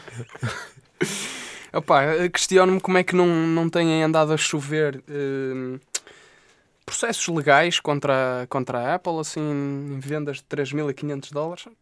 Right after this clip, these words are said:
Speaker 2: Provavelmente isso não, não vai ao, ao encontro da, dos lawsuits que tem havido contra a Google, contra a Meta, contra a Amazon, lançados agora pela administração do Trump, que vocês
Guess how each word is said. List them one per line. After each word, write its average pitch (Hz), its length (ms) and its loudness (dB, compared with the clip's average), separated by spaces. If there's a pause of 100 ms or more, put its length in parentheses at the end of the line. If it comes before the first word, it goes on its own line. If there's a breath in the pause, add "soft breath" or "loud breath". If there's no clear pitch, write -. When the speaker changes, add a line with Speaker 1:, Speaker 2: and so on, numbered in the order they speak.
(120)
Speaker 2:
Provavelmente 127 540 -4 (140)
isso 123 220 -10
não, 120 460 -8 (560 loud breath)
não 135 160 -2
vai 127 240 2
ao, 123 260 -2
ao 131 200 -2
encontro 131 440 -2
da, 123 320 -6
dos 135 440 -14
lawsuits 127 560 -2
que - 60 -12
tem 131 140 -2
havido 127 220 -4
contra 117 280 -6
a - 20 -14
Google, 143 360 -2
contra 120 280 -10
a 113 40 -10
Meta, 147 300 -4
contra 127 300 -8
a 139 80 -6
Amazon, 139 360 -6
lançados 135 380 -2
agora 131 280 -4
pela 131 160 -4
administração 131 600 -6
do 123 100 -6
Trump, 135 340 -10
que - 80 -20
vocês - 340 -16